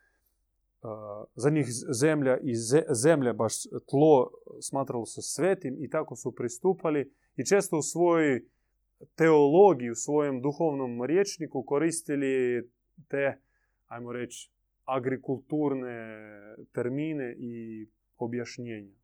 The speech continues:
Dakle, isušavanjem, isušavanjem, e, tijela od smradnih bludnih sokova, mi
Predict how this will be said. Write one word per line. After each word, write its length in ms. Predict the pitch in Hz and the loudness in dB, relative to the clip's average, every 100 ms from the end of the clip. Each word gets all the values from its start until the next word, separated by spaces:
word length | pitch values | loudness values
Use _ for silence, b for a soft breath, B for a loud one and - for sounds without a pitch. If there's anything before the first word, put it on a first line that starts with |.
| - | -16
Dakle, 320 | 107 107 104 - | -12 -12 -12 -8
isušavanjem, 1400 | 143 - 160 147 - 170 175 156 120 113 110 110 95 - - | -6 -4 -4 -4 -2 0 2 2 -2 -6 -10 -10 -12 -16 -16
isušavanjem, 1080 | 120 - 139 - - 147 143 113 107 101 95 | -14 -8 -8 -8 -6 -2 -2 -4 -10 -16 -20
e, 40 | _ _ _ _ _ _ _ _ - 50 50 - | _ _ _ _ _ _ _ _ -20 -20 -16 0
tijela 380 | 165 160 127 - | 2 4 2 2
od 200 | 147 139 - - - _ _ _ _ _ _ _ | 4 4 2 -18 -20 _ _ _ _ _ _ _
smradnih 800 | - - 143 147 165 147 127 107 | -6 -4 0 6 6 6 0 -4
bludnih 480 | 135 151 127 120 | 0 0 0 -6
sokova, 560 | - - 202 202 175 156 | -6 0 0 4 4 4
mi 420 | 135 156 160 127 | 2 0 2 0